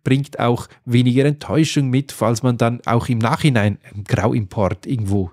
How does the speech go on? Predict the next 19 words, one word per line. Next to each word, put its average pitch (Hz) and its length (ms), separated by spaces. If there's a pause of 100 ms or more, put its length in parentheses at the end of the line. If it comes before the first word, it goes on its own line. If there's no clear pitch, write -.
zu - 140
kaufen 98 420
bekommt, 90 520
wenn 104 140
dann 98 220
die 101 80
Geräte 113 320
vorher 110 240
nicht 107 220
weggegangen 101 480
sind 117 280
und 123 140
sie 131 140
günstiger 131 500
sind 104 320
als 95 280 (400)
die - 100
offiziellen 95 640
Geräte. - 540